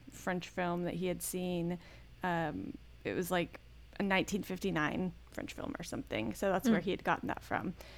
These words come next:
Speaker 1: I was like, "Oh, that, that works." But he, oh, I know what I was gonna say. Um, these guys, incredibly, incredibly talented musicians. And this is something that is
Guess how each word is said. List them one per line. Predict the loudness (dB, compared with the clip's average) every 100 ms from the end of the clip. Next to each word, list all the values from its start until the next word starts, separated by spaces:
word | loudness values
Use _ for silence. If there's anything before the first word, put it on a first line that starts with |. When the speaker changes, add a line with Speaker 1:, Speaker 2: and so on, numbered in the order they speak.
| -8 -2
Speaker 1:
I |
was | 2
like, | 2
"Oh, | 4 4 2
that, | 0 -4 -4
that | -2
works." | -2 -4 -2
But | 0 0 -2 -16 2
he, | 6 8 6 2 -2 -18 10
oh, | 12 12 12 6
I |
know | 6 6
what | 6
I |
was | 2
gonna | -2
say. | -2 -2 -4 -16 4
Um, | 8 8 8 4 0 -2
these | 8 8 8
guys, | 10 12 12 10 4 -4 -10 -18 -18 -18 -18 -18 -8 2
incredibly, | 4 4 4 8 10 10 8 8 6 4
incredibly | 2 2 4 6 6 4
talented | 2 4 8 10 8 6 2
musicians. | 2 2 2 0 2 0 2
And | 4
this | 4 4
is | 2
something | 4 4 8 8 8 6 2 -14 -18 -2
that | 10 12 12 10 6 4
is | 6 6 6 4 2 -2